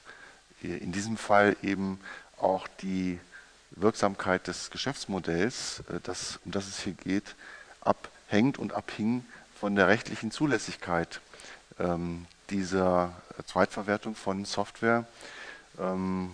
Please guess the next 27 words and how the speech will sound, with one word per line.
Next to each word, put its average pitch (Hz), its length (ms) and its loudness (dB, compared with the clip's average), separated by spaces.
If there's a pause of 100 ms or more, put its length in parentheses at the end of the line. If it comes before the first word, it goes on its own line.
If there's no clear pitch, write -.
was, - 440 -4
äh, 87 40 -6
ein 87 280 -4
bisschen - 240 -10
typische 107 340 -6
Situation 98 600 -4
auch 78 160 -4
ist - 160 -12
für - 200 -12
die, 87 300 -8 (560)
äh, 82 240 -2 (420)
Situation, 95 500 -4
die 95 140 -10
wir 87 140 -2
im 85 300 -6 (500)
Internet 95 520 -2
und - 240 -10
auch 85 180 -4 (160)
im, 85 280 -8 (600)
äh, - 60 -12
Bereich, 82 840 0
äh, 80 80 -4
neuer 85 320 0
Geschäftsmodelle 82 920 -2
im 80 240 -8 (120)
Internet 85 520 -8 (360)
haben. 82 500 6